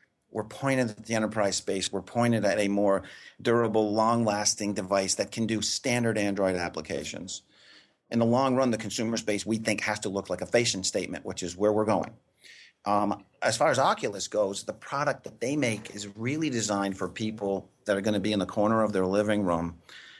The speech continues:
you know, stepping inside the virtual world. And, and I believe it's gonna make some wonderful experiences, but it's really got a narrower marketplace. You can imagine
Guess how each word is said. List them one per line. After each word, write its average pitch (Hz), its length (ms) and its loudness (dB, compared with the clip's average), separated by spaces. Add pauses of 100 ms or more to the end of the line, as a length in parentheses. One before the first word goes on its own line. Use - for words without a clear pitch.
(160)
you 110 60 0
know, 85 100 0
stepping 127 600 2
inside 120 360 2
the 101 60 -2
virtual 104 380 0
world. 101 260 4
And, 95 160 0
and 107 140 -2
I 113 60 4
believe 120 320 0
it's 113 140 -4
gonna 117 160 0
make 107 260 0
some 101 420 -4 (220)
wonderful 117 640 0
experiences, 123 880 0 (460)
but 117 160 4
it's 117 300 0
really 123 460 0
got 110 200 2
a 101 60 2
narrower 104 580 2
marketplace. 90 1160 -4
You 131 160 -4
can 147 140 -2
imagine 117 560 2